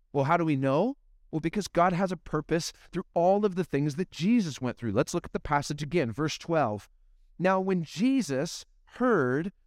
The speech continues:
that John had been arrested, he withdrew into Galilee."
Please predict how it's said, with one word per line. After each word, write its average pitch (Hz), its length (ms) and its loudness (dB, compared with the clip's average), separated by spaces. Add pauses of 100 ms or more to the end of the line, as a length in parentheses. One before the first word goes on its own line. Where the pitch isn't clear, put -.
that 175 160 0
John 196 300 2
had 233 120 2
been 247 140 2
arrested, 143 500 -2
he 185 160 0
withdrew 160 720 0
into 160 300 -4
Galilee." 135 640 2